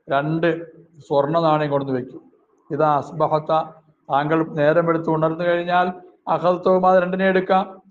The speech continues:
ഫഅൻഫഖ്ത അലാ നഫ്സിക, താങ്കൾക്ക് വേണ്ടി ചെലവഴിക്കാം. വഅയാലിക, കുടുംബത്തിന് വേണ്ടി ചെലവഴിക്കാം, സ്വർണ്ണ നാണയമല്ലേ. വതസദ്ദഖ്ത അലാ ഇഖ്വാനിക, നിന്റെ സ-, സഹോദരന്മാർക്ക് സദഖ ചെയ്യുകയും ചെയ്യാം. അപ്പൊ യകൂനു ദാലിക, ഇതാകും അൻഫഅ ലക, നിനക്ക് ഇത് ഏറ്റവും അൻഫഅ അതാണ്.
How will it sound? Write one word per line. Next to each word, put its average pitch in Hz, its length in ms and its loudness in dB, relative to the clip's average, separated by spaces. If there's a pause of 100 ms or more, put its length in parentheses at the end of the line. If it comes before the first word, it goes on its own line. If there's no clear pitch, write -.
(180)
ഫഅൻഫഖ്ത 143 560 -4
അലാ 165 240 4
നഫ്സിക, 165 360 -2
താങ്കൾക്ക് 156 460 0
വേണ്ടി 170 180 0
ചെലവഴിക്കാം. 175 680 0 (340)
വഅയാലിക, 160 600 2
കുടുംബത്തിന് 160 480 -2
വേണ്ടി 175 160 0
ചെലവഴിക്കാം, 180 760 0
സ്വർണ്ണ 160 280 -2
നാണയമല്ലേ. 185 540 0 (520)
വതസദ്ദഖ്ത 190 760 0
അലാ 165 420 2
ഇഖ്വാനിക, 151 600 -2
നിന്റെ 143 240 -4
സ-, 143 320 -4 (260)
സഹോദരന്മാർക്ക് 160 680 0
സദഖ 180 360 -2
ചെയ്യുകയും 160 340 0
ചെയ്യാം. 135 360 -6 (920)
അപ്പൊ 139 180 -2
യകൂനു 156 360 0
ദാലിക, 175 340 2
ഇതാകും 175 400 2
അൻഫഅ 170 480 2
ലക, 180 220 -2
നിനക്ക് 170 280 -4
ഇത് 175 200 -4
ഏറ്റവും 170 360 -2
അൻഫഅ 160 260 -2
അതാണ്. 180 500 0